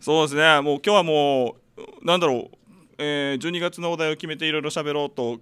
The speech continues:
いろいろ企画してきたんですが、もう、まずはね、高原。<laughs> そして高原。<laughs> もう俺の中ではもう今日高原のことしか喋らないよみたいな感じでもう腹をくくっていますので、はい。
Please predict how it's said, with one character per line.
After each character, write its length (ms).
い 80
ろ 80
い 20
ろ 80
企 240
画 60
し 60
て 80
き 80
た 100
ん 40
で 80
す 100
が、 200
も 720
う、 40
ま 180
ず 60
は 100
ね、 240
高 180
原。 280
<laughs> 460
そ 160
し 100
て 200
高 240
原。 280
<laughs> 1300
も 80
う 160
俺 100
の 80
中 180
で 60
は 60
も 100
う 60
今 100
日 60
高 160
原 120
の 100
こ 80
と 80
し 80
か 60
喋 200
ら 80
な 100
い 40
よ 80
み 80
た 60
い 20
な 80
感 120
じ 80
で 60
も 160
う 60
腹 220
を 80
く 100
く 100
っ 20
て 120
い 40
ま 100
す 60
の 120
で、 240
は 220
い。 160